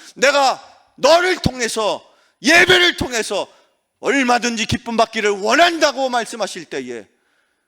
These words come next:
"제가 하나님 앞에 합당한 예배를 드리기를 소망합니다." 그렇게 고백하며 살아가시기를 축원합니다. 형식적인 예배, 죽은 예배, 육적인 예배를 예수님께서 말씀하시기를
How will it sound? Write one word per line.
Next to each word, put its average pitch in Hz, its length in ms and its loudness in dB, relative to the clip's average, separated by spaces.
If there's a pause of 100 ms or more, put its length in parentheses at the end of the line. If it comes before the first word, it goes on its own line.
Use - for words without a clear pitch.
(880)
"제가 143 360 -2
하나님 170 400 -6
앞에 170 240 -4
합당한 165 500 -6
예배를 151 340 -8
드리기를 127 580 -12
소망합니다." 160 1000 -10 (580)
그렇게 165 260 -10
고백하며 156 580 -6
살아가시기를 143 600 -6
축원합니다. 139 680 -2 (1000)
형식적인 196 840 -6 (140)
예배, 117 420 -14 (280)
죽은 247 600 -2
예배, 127 380 -6 (260)
육적인 294 800 -2
예배를 175 500 -6 (460)
예수님께서 175 640 -6
말씀하시기를 185 1000 -4